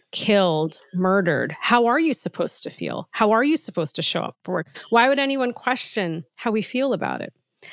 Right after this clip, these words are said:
And so I just wanted to share that story for allies listening,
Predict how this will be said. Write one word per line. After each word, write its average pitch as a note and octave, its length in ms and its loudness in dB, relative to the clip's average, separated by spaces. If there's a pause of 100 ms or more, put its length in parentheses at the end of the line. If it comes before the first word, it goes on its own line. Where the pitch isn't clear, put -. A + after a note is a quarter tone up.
(120)
And B3 140 4
so C#4 240 4
I B3+ 100 2
just F#4+ 300 -2
wanted C#4+ 240 2
to A#3+ 60 0
share A3+ 240 2
that G3+ 180 2
story F3+ 480 2 (140)
for A3 160 6
allies G3 480 4
listening, F3 540 -4